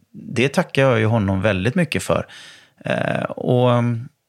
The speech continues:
Men jag kan, det som jag kan uppleva är en storhet med den alternativa barndomen som jag växte upp med, det var att jag fick ju bo hos så många olika föräldrar.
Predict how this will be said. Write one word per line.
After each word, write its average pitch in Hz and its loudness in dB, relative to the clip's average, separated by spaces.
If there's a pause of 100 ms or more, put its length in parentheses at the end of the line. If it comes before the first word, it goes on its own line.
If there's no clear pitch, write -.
(400)
Men 120 2
jag 117 4
kan, 147 -2
det 123 2
som 131 0
jag 117 2
kan 175 0
uppleva 101 2
är 98 0
en 98 0
storhet 131 0
med 160 2
den 101 0
alternativa 104 -2
barndomen 98 0
som 101 -2
jag 131 2
växte 147 -2
upp - -4
med, 98 2
det 107 -2
var 147 2
att 110 -4
jag 104 0
fick - -4
ju 156 0
bo 117 0
hos 127 0
så 110 0
många 104 2
olika 104 -2
föräldrar. 127 -2